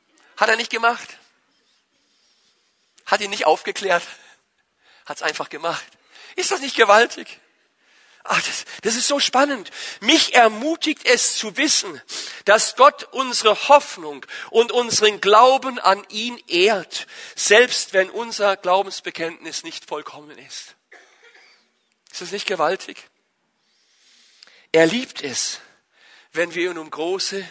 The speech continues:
Dinge bitten. Du kannst ihn bitten und darfst dabei wissen, dass der Kampf wirklich dem Herrn gehört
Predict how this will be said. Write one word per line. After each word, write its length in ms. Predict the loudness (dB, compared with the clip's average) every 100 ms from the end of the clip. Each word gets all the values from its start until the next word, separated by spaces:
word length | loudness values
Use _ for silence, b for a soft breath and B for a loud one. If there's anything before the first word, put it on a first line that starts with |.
| -10 -8
Dinge 240 | -6 -6
bitten. 420 | -8 -10 -10 -14 -20 _ _ b b b b b
Du 80 | -4
kannst 340 | 0 0 -2
ihn 120 | -6
bitten 360 | -6 -6 -8 -16 _ _ _ _ _ _ _ -16 B B B B B
und 160 | -10 2
darfst 320 | 2 2 0
dabei 320 | 2 4 4
wissen, 340 | 2 -4 -6 -10 -18 -20 _ _ _ b b b b b
dass 200 | 2 4
der 140 | 2
Kampf 480 | 2 4 2 2 -12 -12 -4
wirklich 480 | -2 -2 -6 -8
dem 160 | -8 -10
Herrn 340 | -6 -6 -6
gehört 580 | -8 -10 -10 -12 -14 -20